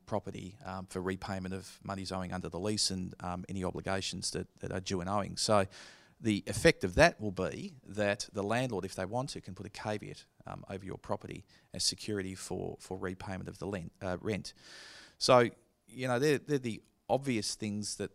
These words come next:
I look out for. Um, I'm sure Simon can speak to this in more detail than I can, but, you know, things like make good obligations, you want to see, um,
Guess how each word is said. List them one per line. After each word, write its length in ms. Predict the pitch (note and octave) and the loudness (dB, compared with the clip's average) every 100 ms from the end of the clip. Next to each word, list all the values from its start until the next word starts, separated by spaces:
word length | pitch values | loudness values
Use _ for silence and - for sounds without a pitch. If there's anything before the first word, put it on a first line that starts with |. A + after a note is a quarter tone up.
| _ | _
I 140 | A2 A#2+ | 4 4
look 260 | A2+ - | 2 -2
out 160 | G2 - | -4 -6
for. 420 | - D#2+ E3+ G3 - - - _ | -6 -4 -4 -6 -10 -20 -20 _
Um, 480 | F#2+ G#2 G#2 G2+ F#2+ F#2 - | 0 2 2 2 -4 -8 -12
I'm 60 | - | -10
sure 180 | - A#2 | -6 -4
Simon 300 | - G#2 G2+ | -2 -2 -2
can 120 | G2+ | -4
speak 280 | - A2 F#2 | -2 -2 -2
to 80 | - | -2
this 200 | F#2 G#2 | -2 -2
in 60 | |
more 100 | G2+ | -2
detail 360 | F#2+ G#2+ - G2 | 0 -2 -2 -6
than 100 | G2 | -2
I 140 | A2 A#2 | 0 0
can, 320 | - G2 G2 | -4 -6 -2
but, 160 | G#2+ - - - - - | -2 -2 -6 -20 -20 -4
you 60 | D3+ | 0
know, 80 | C#3+ | 0
things 220 | F#3 D#3 | 0 0
like 120 | F#2 | 0
make 240 | A2 C3 | 4 2
good 120 | D3 C#3+ | 4 2
obligations, 640 | C#3 C#3 C#3 E3 A3 G3+ | 2 6 6 6 0 -2
you 60 | C#3+ | -2
want 120 | A#2+ | 0
to 60 | |
see, 420 | - B2+ B2 A#2+ A#2+ - - | 2 4 4 4 -2 -8 -2
um, 400 | A#2+ A2+ A2 G#2+ | 2 4 4 0